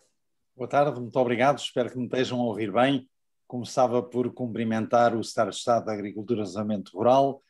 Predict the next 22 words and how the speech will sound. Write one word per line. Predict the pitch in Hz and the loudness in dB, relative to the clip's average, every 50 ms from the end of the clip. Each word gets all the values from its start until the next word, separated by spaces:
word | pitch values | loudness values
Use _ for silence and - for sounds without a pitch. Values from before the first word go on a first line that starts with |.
| _ _ _ _ | _ _ _ _
a | - 123 | 0 2
unaco, | 117 117 117 131 147 151 147 147 - - 127 | 2 4 4 4 4 4 2 0 -2 -2 0
o | 123 | 2
I | 117 120 | 4 4
S | 117 - - - | 2 0 -2 -4
T, | - 143 143 | -2 -2 -2
todos | 135 - 147 123 107 98 | 0 -2 -4 -4 -4 -2
os | 117 | 0
envolvidos | 131 123 120 117 113 107 123 123 - - | 2 2 2 2 2 2 0 -2 -2 -4
no | 117 107 | -8 -8
projeto | 95 92 - 117 113 - - | -8 -4 -2 -2 -2 -2 -4
Ecopolo | 101 - 113 101 - - 113 113 117 117 120 123 120 - _ _ _ _ - | -8 -6 -6 -6 -4 0 2 4 4 4 4 2 0 -4 _ _ _ _ 0
e | 131 | 2
agradecer-vos | 135 127 127 127 123 - 147 139 120 - | 4 4 4 4 2 2 0 -2 -2 -2
terem-me | - 151 135 135 131 123 | -2 -2 -2 -2 -4 -6
con-, | - 131 139 135 123 120 | -6 -4 -2 -2 -2 -4
convidado | - - 156 143 131 135 110 127 123 123 120 123 - _ _ _ _ _ _ - | -4 -4 -2 -2 0 2 4 4 4 2 2 -2 -8 _ _ _ _ _ _ -4
para | 127 120 117 | -2 -2 -2
partilhar | - 147 127 120 - 120 123 127 123 123 120 120 | 0 -2 -4 -4 -2 2 4 4 4 4 2 0
convosco | - 127 117 98 110 123 120 - - - - 131 - | -2 -4 -4 -2 0 0 0 0 -4 -8 -12 -6 -2
algumas | - 120 117 107 101 117 120 117 113 110 | 0 0 0 0 -2 -2 -2 -2 -2 -4
palavras | - - 110 98 104 104 101 101 87 95 101 101 95 - - - - _ | -6 -4 -2 0 0 0 0 -2 -4 -6 -8 -8 -8 -8 -10 -12 -14 _